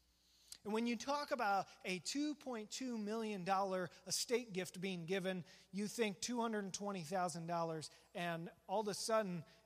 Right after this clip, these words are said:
it becomes a little bit harder to give ten percent. And, and you think about, uh, you know, the, the kind of, you know, rub. Wha-, how could we use the two hundred twenty thousand dollars?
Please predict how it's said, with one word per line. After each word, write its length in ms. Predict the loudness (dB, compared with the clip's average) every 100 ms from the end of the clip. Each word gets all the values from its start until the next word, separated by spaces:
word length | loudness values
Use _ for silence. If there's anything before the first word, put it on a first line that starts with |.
| _
it 120 | -4
becomes 380 | -2 0 0 0
a 60 | -2
little 220 | 0 0
bit 120 | 0
harder 300 | 0 0 0
to 100 | -2
give 220 | -4 -4
ten 180 | -4 -4
percent. 320 | -4 -6 -6 -10 _ _ _ _ _ _ _ _ _ _ _ _ _ _ _ _ _ _ _ _ _ _ _ _ _ _ -20 -20 _ 0
And, 160 | 0 0
and 140 | 0
you 80 | 0
think 320 | 0 0 2
about, 400 | 4 6 6 2 -2 -4
uh, 220 | 2 4 2 -4
you 100 | -4
know, 180 | -4 -4 -4
the, 180 | -2 -4 -8 -10 -6
the 120 | -4
kind 280 | -2 0 0
of, 120 | -2 -10 -20 _ _ _ _ _ _ _ _ _ _ -2
you 140 | 0
know, 220 | 0 -2 -6 -2
rub. 300 | 2 4 4
Wha-, 140 | 2 0 -2 -6
how 260 | 0 2 2
could 300 | 0 -2 -2
we 100 | -2
use 220 | -4 -4
the 100 | -4
two 140 | 0
hundred 260 | 0 -2 -4
twenty 240 | -4 -2
thousand 440 | -2 -2 -2 -6 -8
dollars? 520 | -8 -10 -14 -12